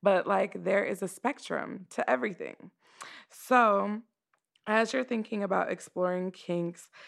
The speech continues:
um, there's four things that I found that can help to create a positive,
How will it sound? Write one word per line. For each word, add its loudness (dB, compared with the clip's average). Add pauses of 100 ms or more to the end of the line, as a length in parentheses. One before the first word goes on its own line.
(180)
um, 4
there's 4
four 4
things 0
that 2
I 4
found 0
that -2
can -4
help -4
to -14
create -2
a -6
positive, -2